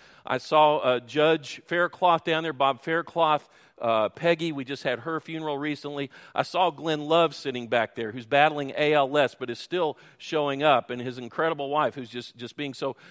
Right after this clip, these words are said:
faithful to him. I saw Colonel Fields back there with Helen, who continues to have health issues. And I know there are people in here like this. But again, I just thought about that, and I thought, you know, these are people who continue to come here and bless God because they think they have reason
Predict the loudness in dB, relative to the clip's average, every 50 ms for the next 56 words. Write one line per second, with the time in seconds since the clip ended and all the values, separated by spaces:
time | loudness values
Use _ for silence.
0 | -20 _ _ 0 0 0 0 -4 -8 -8 -6 -4 -4 -4 0 0 0 0 0 -6
1 | -6 -4 -4 -4 -4 -4 -2 0 0 0 0 0 0 0 0 -2 -4 -6 -6 -8
2 | -6 -2 0 0 2 0 -2 -6 -8 -12 _ -20 -20 _ _ -14 -12 -10 -8 -10
3 | -6 -4 -4 -4 -4 -6 -6 -8 -4 -2 -2 -2 -2 -2 -2 -2 -2 -2 -4 -6
4 | -8 -6 -8 -8 -6 -6 -4 -2 -2 -2 -2 -4 -6 -8 -10 -8 -6 -4 -4 -4
5 | -4 -4 -2 -2 0 0 0 0 0 -2 -4 -6 -6 -10 -18 -20 -20 -6 -2 -2
6 | -2 2 2 0 0 0 -4 -14 -4 0 2 2 2 0 -4 -4 -6 -6 -4 0
7 | 0 4 4 4 4 4 2 0 0 -2 -4 -6 -4 -4 -4 -4 -2 -2 -4 -4
8 | -4 -6 -12 -10 -10 -10 -10 -6 -4 -6 -6 -6 -8 -10 -10 -12 -12 -8 -6 -6
9 | -6 -4 -6 -8 -8 -10 -12 -16 -20 _ _ -8 -8 -8 -6 -4 -2 -2 -2 -2
10 | -2 0 0 0 0 0 -2 -4 0 2 2 2 2 2 0 0 2 2 2 -2
11 | -4 -6 -6 -4 -2 -2 -2 -4 -4 -8 -8 -6 -2 0 2 2 2 2 0 0
12 | 0 0 0 0 0 -2 -4 -6 -8